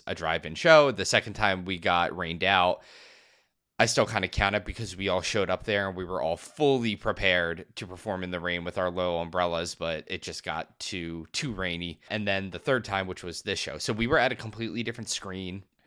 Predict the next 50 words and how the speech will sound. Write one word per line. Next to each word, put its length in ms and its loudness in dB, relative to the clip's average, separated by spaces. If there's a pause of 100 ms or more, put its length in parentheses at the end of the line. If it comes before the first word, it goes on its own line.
(100)
and 120 2
it 80 2
was 180 -4
way 240 4
better 300 2
at 140 -4
this 140 -2
screen 280 -4
that 100 -4
we 100 -6
were 220 -10
at. 340 0 (280)
We 120 -2
were, 100 -2
like, 200 -2
right 180 0
next 360 -4
to 360 -6
the 100 -12
bathrooms, 840 4
which 200 -4
was 180 -4
really 220 -4
cool. 460 2 (320)
It 140 -2
was 180 -2
a 60 -6
very, 240 4
like, 200 0
closed 520 -2
off 180 4
screen. 460 -4
They 120 4
had 200 4
a 40 0
bunch 240 -2
of 60 -4
seating 460 2
in 120 2
front, 560 2
and 160 -2
then 140 0
the 100 0
cars 360 0
sat 320 2
behind, 720 4 (400)
and 120 -4
then 120 2
we 160 -4
had, 300 -2